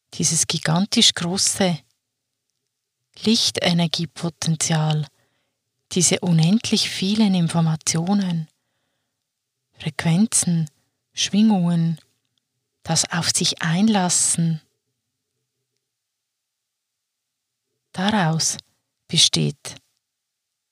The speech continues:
der Lerneffekt und das Neue und das Schöne und das eigene Wachstum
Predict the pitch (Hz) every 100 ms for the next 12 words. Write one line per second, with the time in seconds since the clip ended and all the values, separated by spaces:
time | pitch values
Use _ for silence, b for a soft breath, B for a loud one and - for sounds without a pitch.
0 | - 156 151 160 175 160 - 151 - -
1 | - - _ _ _ _ _ _ _ _
2 | _ _ _ _ - 196 - 156 160 165
3 | 185 170 156 _ _ _ _ _ 180 -
4 | 151 - 160 160 180 160 - _ _ _
5 | _ _ _ _ _ _ _ _ _ _
6 | _ _ - 190 160 - 170 160 160 180
7 | 160 156 - - - 165 156